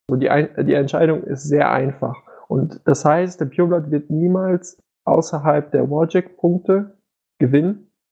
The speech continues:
Und dann muss er halt konkurrieren mit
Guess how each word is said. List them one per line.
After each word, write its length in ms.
Und 220
dann 380
muss 320
er 160
halt 500
konkurrieren 840
mit 600